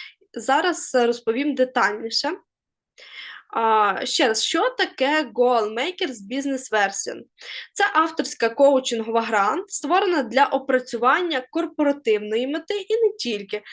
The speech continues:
Тобто це можуть бути особисті, е, цілі, особисті бізнес-цілі, вам потрібно просувати свій товар, вам потрібно просувати свою послугу.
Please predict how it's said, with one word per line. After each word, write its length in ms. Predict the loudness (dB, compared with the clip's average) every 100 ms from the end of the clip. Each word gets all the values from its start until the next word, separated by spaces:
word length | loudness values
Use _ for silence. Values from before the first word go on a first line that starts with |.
| -18 -10 -6
Тобто 220 | -2 -2
це 200 | 0 0
можуть 300 | 2 0 -2
бути 240 | -4 -2
особисті, 960 | -2 -4 -4 -2 0 -2 -4 -8 -8 -2
е, 260 | 2 4 2
цілі, 600 | 0 -4 0 2 0 -4 _ _ _ _ _ _ _ _ -4
особисті 500 | -4 -2 -4 -2 -2
бізнес-цілі, 760 | -2 -4 -2 -4 -4 -2 2
вам 220 | 4 2 0
потрібно 520 | -2 -2 0 0 0 -4 -18 -4
просувати 640 | -2 0 2 2 2 -2 -6
свій 280 | -10 -8 -4
товар, 400 | 0 4 4 4
вам 240 | 2 0 -4 -6
потрібно 480 | -2 0 2 0
просувати 540 | 0 -4 0 2 2 0
свою 420 | -2 -2 -2 -2
послугу. 640 | 4 6 6 2 -4 -4